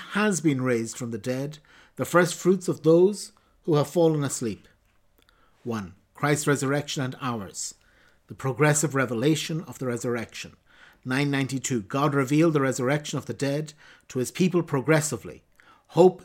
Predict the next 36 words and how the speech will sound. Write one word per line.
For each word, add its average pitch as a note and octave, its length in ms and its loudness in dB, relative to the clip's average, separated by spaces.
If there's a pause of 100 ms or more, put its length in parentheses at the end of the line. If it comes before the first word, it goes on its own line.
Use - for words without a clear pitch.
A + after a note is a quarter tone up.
(120)
in D3 140 -4
the C3+ 60 -2
bodily C#3+ 340 0
resurrection C3 680 0
of D3 120 -8
the D#3 60 0
dead B2+ 420 -6 (400)
established F#3 560 2
itself E3 600 -2 (360)
as D#3+ 200 2
a D3 60 -4
consequence E3+ 680 0
intrinsic F3+ 720 -2
to B2+ 100 -6
faith E3 400 0
in C#3 220 -6
God, A2+ 400 -4 (440)
as C#3+ 160 -2
creator D3+ 480 2
of D3+ 140 0
the C3+ 120 -6
whole D#3+ 300 2
man, G#2 500 -6 (180)
soul, E3 480 2
and C#3 200 -6
body. A2+ 440 -4 (580)
The A#2+ 100 -8
creator D3 400 4
of C3+ 100 0
heaven D3+ 280 0
and D3 160 0
earth D#3 320 0 (380)
is D3 160 2
also F3+ 320 4
the E3 100 4
one E3 380 0